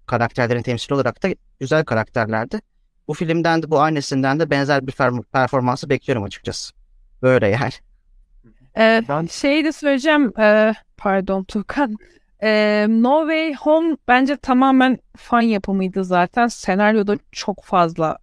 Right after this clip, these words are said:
Speaker 2: mantık hatası vardı. E, yani kötü karakterleri, e, sadece, e, Tobey ve Andrew de değil, eski villainları görmemiz müthişti
Speaker 1: Evet.
Speaker 2: oyuncularla. O yüzden defalarca izleyebilirim. Ama hani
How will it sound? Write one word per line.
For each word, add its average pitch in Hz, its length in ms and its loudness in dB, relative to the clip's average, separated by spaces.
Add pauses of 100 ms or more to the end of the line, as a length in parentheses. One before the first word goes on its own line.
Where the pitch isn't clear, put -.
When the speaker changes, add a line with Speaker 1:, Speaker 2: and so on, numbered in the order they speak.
Speaker 2:
mantık 175 420 -4
hatası 160 560 -4
vardı. 160 420 -2 (640)
E, 196 60 0
yani 196 420 2 (160)
kötü 233 260 -4
karakterleri, 226 840 0 (400)
e, 147 80 -8
sadece, 240 680 0
e, 190 140 2
Tobey 233 320 -2
ve 262 60 4
Andrew 254 400 2
de 185 140 0
değil, 185 220 -4
eski 220 520 -4 (280)
villainları 214 560 0
görmemiz 220 720 0
müthişti 214 680 -4
Speaker 1:
Evet. 202 120 0
Speaker 2:
oyuncularla. 196 640 2 (340)
O 269 160 -2
yüzden 302 280 0
defalarca 285 480 0
izleyebilirim. 311 600 -2 (360)
Ama 294 320 2
hani 311 340 0